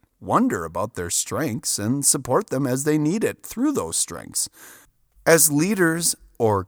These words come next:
coaches, you've got to work for them.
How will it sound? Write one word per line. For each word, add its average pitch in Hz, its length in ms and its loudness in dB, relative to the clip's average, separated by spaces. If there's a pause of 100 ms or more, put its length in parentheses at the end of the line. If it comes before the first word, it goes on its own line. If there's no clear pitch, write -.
coaches, 147 880 -2 (1300)
you've 240 240 0
got 175 240 2
to 151 120 0
work 123 560 -2 (140)
for 120 540 -2
them. 82 260 -14